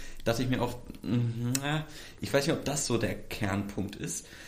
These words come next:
Der Autor meinte von dem Beitrag, dass, ähm, es so dieses Versteckspiel zwischen Wahrheit, die am Autor dran ist, und Fiktion, die dazukommt, in die Texte, in die Literatur,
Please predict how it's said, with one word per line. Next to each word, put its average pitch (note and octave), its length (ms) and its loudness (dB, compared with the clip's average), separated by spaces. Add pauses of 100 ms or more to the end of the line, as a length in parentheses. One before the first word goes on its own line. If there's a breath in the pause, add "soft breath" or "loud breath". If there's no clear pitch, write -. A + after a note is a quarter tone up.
(160 loud breath)
Der G#2+ 120 2
Autor A#2+ 180 4
meinte A#2+ 380 4
von A2 160 2
dem G#2 100 6
Beitrag, A2 460 2
dass, - 400 -2
ähm, G2 480 0
es - 160 -2
so A2 80 2
dieses G#2 320 0
Versteckspiel C3+ 960 -2
zwischen G2 580 0 (180 loud breath)
Wahrheit, G#2+ 840 0
die G#2+ 140 2
am G2+ 140 2
Autor A#2 380 4
dran A2+ 320 2
ist, G2+ 320 2
und F#2+ 160 0
Fiktion, G#2 540 2
die G2+ 100 0
dazukommt, G#2 840 2 (340 loud breath)
in G#2+ 200 4
die G2+ 260 2
Texte, - 460 0
in G#2 140 4
die G#2+ 60 6
Literatur, G#2 840 2